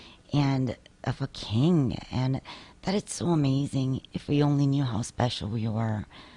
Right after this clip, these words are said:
how much God loves us. He said, "Be courageous and of good cheer." So basically,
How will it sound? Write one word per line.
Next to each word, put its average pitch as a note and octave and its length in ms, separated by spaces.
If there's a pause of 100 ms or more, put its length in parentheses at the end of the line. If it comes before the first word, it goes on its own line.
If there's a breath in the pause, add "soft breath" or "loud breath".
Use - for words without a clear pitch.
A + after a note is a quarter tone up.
(180 loud breath)
how - 160
much D3 260
God D3 220
loves B2+ 340
us. C3 320 (340 soft breath)
He - 160
said, G3+ 280 (380)
"Be - 80
courageous A2 1000 (260)
and C3 140
of - 260
good C#3+ 200
cheer." G2 640 (680 loud breath)
So B3 320 (320)
basically, D#3 920